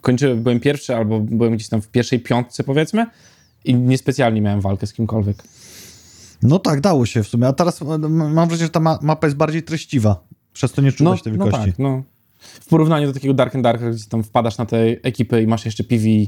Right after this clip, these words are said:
Speaker 1: e, co chwilę, no to rzeczywiście może być
Speaker 2: Ale już nie
Speaker 1: fajnie.
Speaker 2: pogracie w Dark and Darker, bo się skończyło
Speaker 1: Tak.
Speaker 2: kiedy?
Speaker 1: Wczoraj i wczoraj.
Speaker 2: Wczoraj, szesnastego.
Speaker 1: Wczoraj jeszcze było,
Speaker 2: No to
Speaker 1: no.
Speaker 2: jeszcze to wczoraj.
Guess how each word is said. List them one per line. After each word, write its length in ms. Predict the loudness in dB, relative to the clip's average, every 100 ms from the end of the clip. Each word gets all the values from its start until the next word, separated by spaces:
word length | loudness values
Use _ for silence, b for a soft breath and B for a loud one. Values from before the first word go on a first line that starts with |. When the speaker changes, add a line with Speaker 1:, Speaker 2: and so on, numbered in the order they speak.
| -2 _ _ _ -6
Speaker 1:
e, 360 | 0 2 4 2
co 120 | 0
chwilę, 300 | -2 0 0
no 120 | -2
to 360 | -2 0 0 -2
rzeczywiście 500 | -4 -8 -6 -8 -8
może 140 | -6 -2
być 80 | 2
Speaker 2:
Ale 160 | 4
już 120 | 2 0
nie 40 |
Speaker 1:
fajnie. 100 | -2
Speaker 2:
pogracie 320 | 0 0 0
w 40 | -2
Dark 240 | 0 0
and 100 | 2
Darker, 300 | 2 2 0
bo 140 | 0 -2
się 140 | -2
skończyło 480 | -4 0 2 2 2
Speaker 1:
Tak. 120 | -2 b b b -6
Speaker 2:
kiedy? 320 | -2 2 2 0 _ _ _ _
Speaker 1:
Wczoraj 440 | -6 0 0 0 -6 -12
i 340 | -8 -8 -8 -10
wczoraj. 360 | -4 0 2
Speaker 2:
Wczoraj, 320 | 2 2 2 0
szesnastego. 420 | -4 -6 -2 0
Speaker 1:
Wczoraj 160 | 0
jeszcze 180 | -2 -4
było, 200 | -2 0
Speaker 2:
No 80 | 0
to 60 | 0
Speaker 1:
no. 60 |
Speaker 2:
jeszcze 240 | -2 -4 -6
to 140 | -6
wczoraj. 300 | 0 2